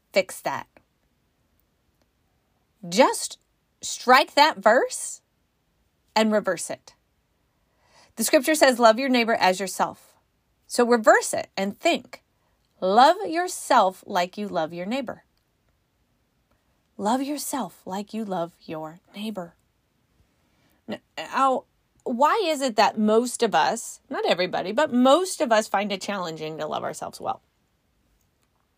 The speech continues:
I think part of it is we see our flaws. You know, we know all the stuff we've done wrong. We know what we're thinking, right? I think a lot of us carry shame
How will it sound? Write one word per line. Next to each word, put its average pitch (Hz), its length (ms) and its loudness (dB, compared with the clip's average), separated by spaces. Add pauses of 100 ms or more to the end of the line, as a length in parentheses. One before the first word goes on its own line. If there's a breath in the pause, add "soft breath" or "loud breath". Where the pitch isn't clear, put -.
(840)
I 175 120 -10
think 233 200 -2
part 180 260 0
of 196 60 0
it 220 140 4
is 185 220 2
we 180 100 -8
see 165 260 -6
our 175 140 2
flaws. 160 720 0
You 190 180 -6
know, 170 140 -4
we 185 200 -2
know 285 240 4
all 165 180 6
the 165 100 -6
stuff - 280 -6
we've 156 160 -10
done - 180 -6
wrong. 135 240 -14 (360 loud breath)
We 285 260 6
know 453 260 6
what 349 220 4
we're 277 200 2
thinking, 254 640 2 (540)
right? 240 560 4 (1300)
I 240 120 4
think 302 400 -2
a 226 120 4
lot 220 240 6
of 240 80 -2
us 254 200 0
carry 196 320 -4
shame 190 640 -6